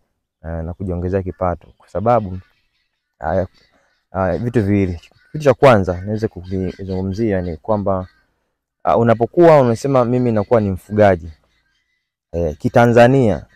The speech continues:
au kimazoea yetu ambayo, au kimalezi yetu, kimakuzi, ah, tunaamini kwamba ni kuwa na mifugo. Kwa hiyo sema m-,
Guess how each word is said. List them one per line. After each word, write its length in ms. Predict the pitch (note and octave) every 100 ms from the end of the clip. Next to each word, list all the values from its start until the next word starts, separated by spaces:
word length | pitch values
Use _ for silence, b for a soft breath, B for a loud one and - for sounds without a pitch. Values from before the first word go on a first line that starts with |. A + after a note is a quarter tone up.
| _
au 260 | - A2 A2
kimazoea 1040 | - G2+ G2 F#2+ F#2+ G2 G2 F#2+ G2 F#2+
yetu 260 | G2+ A2 G2
ambayo, 460 | F#2 G2 F#2+ F#2+ - _ _ _
au 120 | G2+
kimalezi 580 | G2+ G#2 G2 F#2 F#2 F#2
yetu, 220 | A#2+ A#2
kimakuzi, 720 | - F#2 F2 - G2+ E2+ - _ _ _ _ _ _ -
ah, 360 | F#2+ F#2 F2+ F#2+
tunaamini 640 | G#2+ G#2+ G#2+ A#2 B2 A#2
kwamba 560 | A2 G#2+ G2 F#2+ D2+ - _ _ _ _ -
ni 100 | G#2
kuwa 220 | - B2+
na 100 | G2
mifugo. 460 | F#2 - F#2+ F#2+ E2
Kwa 120 | -
hiyo 140 | A2
sema 260 | A2 A#2 A2+
m-, 140 | A2+